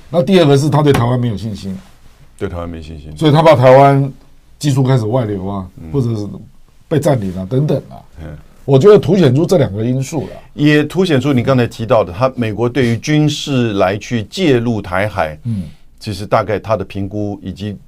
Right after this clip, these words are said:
Speaker 2: 相关的这个兵推哈，大概都做过了。
Speaker 1: 或者说他不想用那个最糟的那一招啦。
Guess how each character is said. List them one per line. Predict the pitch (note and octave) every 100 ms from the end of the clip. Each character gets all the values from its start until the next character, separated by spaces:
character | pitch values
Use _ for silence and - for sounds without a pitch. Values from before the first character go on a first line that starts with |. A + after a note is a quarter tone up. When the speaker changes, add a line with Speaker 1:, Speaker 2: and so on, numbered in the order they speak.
| _
Speaker 2:
相 | - B2 G#2+
关 | A2
的 | G2+
这 | F#2+
个 | F#2+
兵 | G#2 G#2+
推 | G#2 F#2+
哈， | D#2+
大 | -
概 | F#2 E2+
都 | F2+
做 | F#2+
过 | E2+ E2
了。 | C#2+ - - - - - _
Speaker 1:
或 | - G#3
者 | E3
说 | F#3+
他 | A3
不 | G3+ G3+
想 | D3+
用 | C#3+ E3+
那 | E3+
个 | D3 C#3 C3
最 | F3+
糟 | D#3 D3
的 | C#3 A#2+
那 |
一 | C3+ A#2+
招 | A#2+ G#2
啦。 | G2 D2+